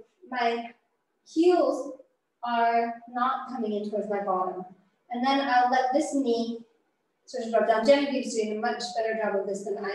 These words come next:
am. But this really helps rotate open. I find if I sit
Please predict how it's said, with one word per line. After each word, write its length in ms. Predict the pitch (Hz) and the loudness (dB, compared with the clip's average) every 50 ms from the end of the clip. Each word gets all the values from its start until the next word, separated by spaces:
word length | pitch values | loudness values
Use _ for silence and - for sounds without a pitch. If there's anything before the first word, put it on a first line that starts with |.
| 214 226 | -2 -2
am. 120 | 247 330 339 - - - - - _ _ _ _ | -2 -4 -6 -6 -12 -14 -16 -20 _ _ _ _
But 140 | 254 220 220 | -8 0 6
this 280 | 311 370 - 330 - 269 | 6 6 6 4 2 2
really 400 | 285 311 311 320 330 320 311 - | 2 4 6 8 8 8 6 6
helps 320 | 277 247 233 240 233 - - | 4 4 2 2 -2 -2 0
rotate 380 | 233 226 233 233 277 240 226 214 | 2 2 2 2 2 0 0 -2
open. 280 | 214 214 214 196 202 220 | -2 -2 -2 -2 0 0
I 140 | 226 277 - | 0 -2 2
find 200 | 302 294 285 285 | 2 2 4 4
if 140 | 285 285 233 | 4 6 6
I 80 | 226 | 4
sit 300 | 220 220 - - 277 - | 4 2 -2 -2 -2 -2